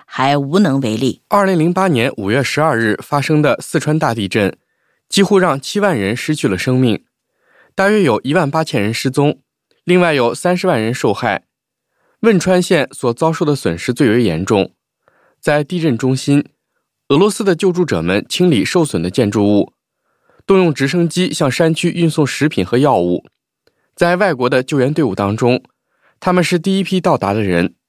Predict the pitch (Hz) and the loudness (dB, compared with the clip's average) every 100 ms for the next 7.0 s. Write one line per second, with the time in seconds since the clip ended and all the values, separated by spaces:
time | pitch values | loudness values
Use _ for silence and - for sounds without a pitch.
0 | _ _ _ 233 196 214 202 233 233 175 | _ _ _ 2 2 2 0 2 2 2
1 | 127 151 - 247 190 - 156 123 - - | 0 0 0 0 0 0 -2 -2 -4 -12
2 | _ - 220 190 180 - 285 202 214 214 | _ -2 0 2 0 0 0 2 2 2
3 | 165 165 135 147 185 - 160 123 220 190 | 2 0 0 0 -2 -2 -2 0 2 2
4 | 147 131 - - _ - 190 226 220 233 | 2 0 -2 -12 _ 0 2 2 0 -2
5 | 220 147 131 127 156 - 170 185 214 247 | -2 -2 -2 -2 -2 -2 -2 0 0 2
6 | 247 - 247 226 139 135 180 247 269 156 | 0 2 2 2 0 0 0 2 2 0